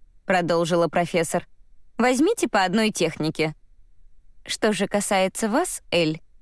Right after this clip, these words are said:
я вышлю вам список тем и заданий, и к концу следующей недели вы должны мне их полностью сдать».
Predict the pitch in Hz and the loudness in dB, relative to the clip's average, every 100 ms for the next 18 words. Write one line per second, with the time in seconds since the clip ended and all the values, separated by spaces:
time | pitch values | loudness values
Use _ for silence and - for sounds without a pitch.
0 | - - - - - - 320 370 359 240 | -20 -20 -20 -20 -20 -4 0 2 2 2
1 | 254 262 202 180 185 - 196 - 190 - | 2 2 2 2 0 -2 -2 -2 -4 -2
2 | 202 175 - 202 175 160 151 151 226 392 | 0 0 0 -2 0 2 2 2 0 -4
3 | - - - - - 302 277 - 262 254 | -12 -20 -20 -20 -6 -4 -2 0 0 0
4 | - 254 - 233 208 214 - 220 220 214 | 0 -2 0 2 2 0 0 2 2 2
5 | 220 349 220 147 - - - - 202 226 | 2 2 2 0 -6 -20 -20 -8 0 2
6 | 226 220 208 247 302 277 277 - 208 208 | 4 2 2 4 4 4 2 0 2 2
7 | 214 233 - 269 202 170 147 - | 2 0 0 -2 0 0 -2 -4